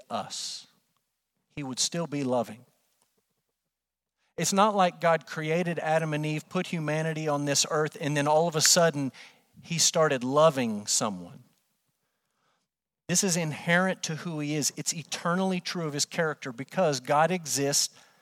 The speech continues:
as Father, Son, and Holy Spirit as a Trinity. Three persons in one Godhead. Three persons, one in essence.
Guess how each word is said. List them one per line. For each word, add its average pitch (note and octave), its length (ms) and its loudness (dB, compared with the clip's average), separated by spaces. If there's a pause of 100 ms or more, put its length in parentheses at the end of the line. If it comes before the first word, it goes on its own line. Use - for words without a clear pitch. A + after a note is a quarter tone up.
(680)
as B2 160 -4
Father, C#3 540 2
Son, B2+ 400 -2
and C3 120 -4
Holy B2 220 -6
Spirit A2+ 380 -2
as G#2+ 100 -4
a A#2 60 -8
Trinity. A2+ 500 -8 (1300)
Three D#3+ 220 -2
persons D3 640 -2
in C#3 300 -4
one D3+ 340 -2
Godhead. A#2+ 640 -4 (760)
Three D#3 180 -2
persons, C#3+ 640 -2 (140)
one C#3+ 320 0
in F3 180 4
essence. - 720 -2